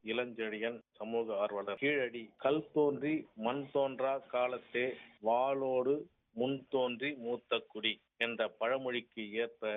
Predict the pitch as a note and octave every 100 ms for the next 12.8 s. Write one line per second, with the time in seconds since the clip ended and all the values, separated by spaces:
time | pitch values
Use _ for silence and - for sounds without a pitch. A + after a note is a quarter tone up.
0 | G#2 - _ A#2 C#3 C#3+ B2+ A#2 A#2 A2+
1 | A#2 _ - A#2+ C#3 C3+ C3+ B2 A#2+ A#2
2 | A#2+ A#2 - A2 - A#2 A2+ - - C#3
3 | D#3 C#3 C3 B2 A#2 A2+ - A#2+ - A#2
4 | A2+ A2 A2+ A2+ A2+ C#3+ D3+ C#3+ C3 A#2+
5 | B2+ B2 A#2 - A#2 A#2 A2+ A2+ A#2 G#2+
6 | A2+ A#2+ A#2 G#2+ G#2 G#2 G2+ - - C3
7 | C3 C3 C3 - - A2+ B2 D3 D3 C#3
8 | B2 A#2+ A#2+ A#2 A2+ A#2+ A#2 B2 - _
9 | A2 C3 C3+ B2+ A#2+ B2 C3 B2+ A#2 A#2
10 | A2+ - A#2 A#2+ A#2+ A#2+ A#2+ - A#2+ C#3+
11 | D3 B2+ B2 - A#2+ A2 A#2 A#2 A#2 A#2+
12 | - A#2 B2+ A#2 A2 G#2+ G#2+